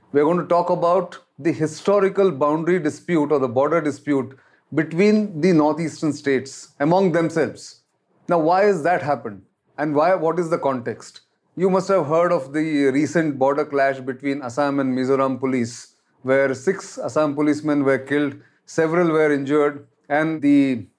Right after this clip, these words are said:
political rhetoric between the two states went very high, with the Mizoram police filing an F I R against Assam's Chief Minister Himanta Biswa Sharma, the Assam police filing an F I R against a sitting M P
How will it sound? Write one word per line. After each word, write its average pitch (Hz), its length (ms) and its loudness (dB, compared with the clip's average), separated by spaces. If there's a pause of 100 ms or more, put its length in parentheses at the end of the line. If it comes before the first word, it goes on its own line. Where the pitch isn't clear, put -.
(120)
political 190 520 2
rhetoric 151 600 0 (400)
between 170 400 0
the 170 80 0
two 165 240 0
states - 640 -2 (260)
went 160 460 -2 (180)
very 165 260 2
high, 127 340 0 (340)
with 165 280 -2
the 143 200 2
Mizoram 165 520 2
police 147 680 -2
filing 156 420 2
an 151 120 2
F 139 160 -2
I 156 140 4
R 156 160 2
against 143 360 -2
Assam's 143 420 -4
Chief 147 280 -2
Minister 139 340 -2
Himanta 135 300 -2
Biswa 131 340 -2
Sharma, 135 420 -2 (400)
the 143 220 2
Assam 170 640 0
police 156 360 2
filing 156 600 0
an 143 120 2
F 135 140 -2
I 147 160 2
R 151 140 2
against 147 500 -2
a 143 160 -4
sitting 156 400 0
M 143 180 0
P 156 340 -2